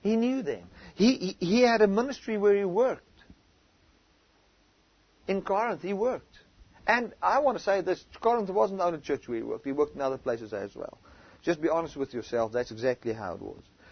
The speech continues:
Um, th-, then Paul, I mean, he would preach at a place and s-, then say, "Well, Satan resisted me," and then he ran away. I tell you, then he sat in jail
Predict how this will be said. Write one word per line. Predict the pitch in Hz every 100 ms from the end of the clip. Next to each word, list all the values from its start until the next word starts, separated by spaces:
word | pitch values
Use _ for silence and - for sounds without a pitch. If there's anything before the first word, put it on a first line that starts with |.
| - - -
Um, | - 139 135 135 _ _ _ _ _ _ -
th-, | 170 165 196
then | 190 254 247
Paul, | - 269 254 226 185 -
I | 180
mean, | 226 214
he | 180 190
would | 208 202
preach | - 254 220
at | 214
a |
place | - 220 226 202
and | 185
s-, | 175
then | 165 202
say, | 202 220
"Well, | 196 175
Satan | 214 208 185
resisted | 180 190 185
me," | 190
and | 175
then | 180
he | 180
ran | 180 185
away. | 185 220 - _ - - - _ _ _ _ _ _ _ _ _ _ _ _ _ _ _ _ _ _ _ _ _
I | 254 285
tell | - 330
you, | 202
then | 240 330
he | 233 214
sat | - 330 330 -
in | 214 190 143
jail | 175 320 247 175 208 254